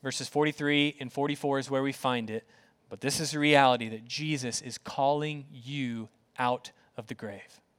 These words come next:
You, individually, personally, Jesus is calling your name to come out of the grave. Look at verses forty-three and forty-four again with me.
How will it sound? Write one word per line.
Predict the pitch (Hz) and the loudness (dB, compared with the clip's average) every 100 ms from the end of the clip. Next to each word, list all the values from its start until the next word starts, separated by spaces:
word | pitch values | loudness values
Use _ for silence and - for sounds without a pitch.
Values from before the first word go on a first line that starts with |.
| _ _ _ _ _ _ _ | _ _ _ _ _ _ _
You, | 123 151 175 139 127 | -6 2 4 4 2
individually, | 151 170 160 147 135 127 123 120 | 2 2 4 2 2 -2 -2 -2
personally, | - 156 - 143 131 127 - - | 2 2 2 0 0 0 -4 -8
Jesus | 143 143 - | -2 0 2
is | 131 | 0
calling | - 135 123 | 2 2 2
your | 120 151 170 196 | -2 6 10 10
name | 190 165 156 147 147 - - | 10 8 8 4 0 -10 -8
to | 165 | 0
come | 160 135 | 4 10
out | 151 170 202 - - - | 12 12 12 2 -12 2
of | - 156 | 4 4
the | |
grave. | 139 135 113 92 - _ _ _ _ _ _ _ _ _ _ _ _ _ _ | 4 4 4 0 -10 _ _ _ _ _ _ _ _ _ _ _ _ _ _
Look | 147 | 0
at | 156 | 4
verses | 156 151 | 4 2
forty-three | - 156 147 151 | 2 2 2 0
and | 143 | 2
forty-four | 151 139 143 139 | 2 2 2 2
again | 131 135 | 2 -2
with | 131 123 | -2 -6
me. | 104 107 | -10 -16